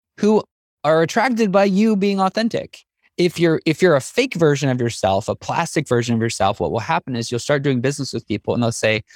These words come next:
"Wait a second, you're not who I thought you were." Cancel, refund, uh, no thank you. And that is exhausting. And so we don't have to live that way anymore.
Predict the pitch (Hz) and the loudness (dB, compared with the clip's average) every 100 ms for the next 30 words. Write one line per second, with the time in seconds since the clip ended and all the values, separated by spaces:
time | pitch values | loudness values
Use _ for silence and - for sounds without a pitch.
0 | _ - 392 403 113 - 101 - 104 202 | _ 0 4 4 4 0 -2 -2 -4 -2
1 | 339 320 190 196 143 - 240 - 117 101 | 0 0 0 0 -2 -2 -4 -2 -4 0
2 | 98 113 - _ _ - 151 135 - 107 | 0 -2 -6 _ _ -4 -2 -2 0 0
3 | 90 - _ - 143 135 - 107 98 90 | -2 -6 _ -2 -2 0 -2 -2 -2 -6
4 | - - _ _ 110 101 101 95 - 135 | -10 -18 _ _ -2 0 2 -2 -2 2
5 | 151 139 131 123 110 101 95 139 143 175 | 2 2 -2 -2 0 0 0 0 0 2
6 | 180 135 113 113 101 120 107 107 - 90 | 0 -2 -4 -6 -2 0 0 0 -6 -8
7 | 87 98 107 143 156 147 127 - 90 90 | -6 -8 -4 -2 0 0 -2 -4 -4 -2
8 | 82 - - 85 - - - 143 | -4 -4 -8 -8 -8 -6 -6 -8